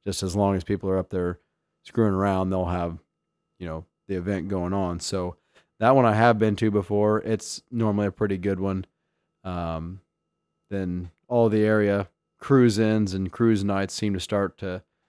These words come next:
pop up in the middle to end of April and into May. So getting ready for the summer season.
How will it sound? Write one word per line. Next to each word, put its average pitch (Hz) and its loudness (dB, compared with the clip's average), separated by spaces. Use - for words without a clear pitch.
pop 110 2
up 104 -2
in 98 -4
the 95 -2
middle 98 2
to - -4
end 104 -2
of 95 0
April 98 -2
and 92 -2
into 92 0
May. 92 0
So 92 -4
getting 90 -4
ready 92 -4
for 90 -10
the 85 -6
summer 95 -2
season. 107 0